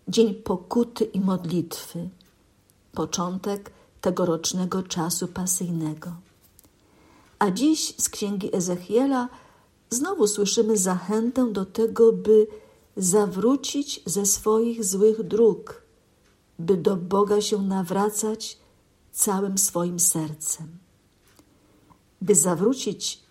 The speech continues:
ze złej drogi, na którą wpędza nas grzech, musimy wejrzeć w siebie,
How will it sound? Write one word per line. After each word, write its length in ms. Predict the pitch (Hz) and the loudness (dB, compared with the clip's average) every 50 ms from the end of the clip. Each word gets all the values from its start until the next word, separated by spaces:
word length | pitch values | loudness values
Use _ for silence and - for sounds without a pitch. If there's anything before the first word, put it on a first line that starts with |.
| _ _ _ - | _ _ _ -4
ze 260 | 202 180 190 190 185 | -2 0 2 2 2
złej 280 | 175 170 175 196 196 190 | 2 0 0 0 0 2
drogi, 500 | - 208 214 226 220 190 185 180 170 175 - - _ - - - _ _ _ _ _ _ _ _ _ - | 2 4 4 4 4 2 -2 -4 -6 -8 -12 -18 _ -20 -20 -20 _ _ _ _ _ _ _ _ _ -6
na 100 | 160 170 | -6 -4
którą 260 | 170 - - 180 170 | -2 -2 -2 -2 -2
wpędza 560 | 170 - - - 190 185 190 196 185 190 175 | -2 -4 -2 0 0 2 2 0 0 -2 -2
nas 240 | 165 160 160 165 - | -2 -2 -2 -4 -4
grzech, 500 | - - - 180 185 196 190 - - - _ _ _ _ _ _ _ _ _ _ _ _ _ _ _ - | -4 -4 -4 -4 -4 -4 -4 -8 -12 -18 _ _ _ _ _ _ _ _ _ _ _ _ _ _ _ -6
musimy 580 | 180 190 208 - 240 233 247 262 254 - - - - | -2 -2 -2 0 0 2 4 4 2 2 -2 -6 -8
wejrzeć 640 | 185 175 170 190 190 185 190 185 202 202 - - | -4 -2 0 2 2 2 0 0 -2 -4 -6 -8
w 40 | - | -8
siebie, 480 | - - 247 240 220 202 170 165 175 | -4 -2 0 0 0 -2 -4 -6 -8